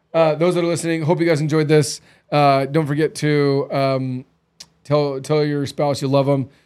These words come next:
Go do something for 'em that you haven't done recently. Just something out, out of the blue randomly.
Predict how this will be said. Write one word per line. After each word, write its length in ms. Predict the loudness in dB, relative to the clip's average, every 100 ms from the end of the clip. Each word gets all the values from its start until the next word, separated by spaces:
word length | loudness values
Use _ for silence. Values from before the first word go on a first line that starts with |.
| _ -4
Go 100 | -2
do 100 | -2
something 280 | -4 -6
for 160 | -4 -4
'em 80 | -4
that 100 | -2
you 80 | 0
haven't 240 | 0 0
done 260 | 0 0 0
recently. 420 | -2 -2 -4 -4
Just 160 | -6 -6
something 260 | -4 -4
out, 160 | -4 -2
out 120 | -2
of 40 | -2
the 60 |
blue 200 | -2 -2
randomly. 500 | 0 -2 -2 -4 -6